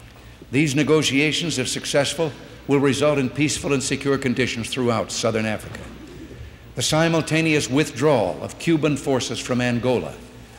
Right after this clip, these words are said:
is essential to achieving Namibian independence, as well as creating long-range prospects for peace in the region. Central America also has become a dangerous point of tension in East-West relations.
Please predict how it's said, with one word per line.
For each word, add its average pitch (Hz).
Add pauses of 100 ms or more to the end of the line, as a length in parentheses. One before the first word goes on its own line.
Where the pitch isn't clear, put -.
(180)
is 131
essential 127
to 110
achieving 104
Namibian 120
independence, 120 (300)
as 131
well 143
as 143
creating 127
long-range 127
prospects 120
for 107
peace - (720)
in 117
the 123
region. 110 (1400)
Central 170
America 147
also 131
has 92
become 117
a 113
dangerous 120
point 120
of 113
tension 123
in 110
East-West 120
relations. -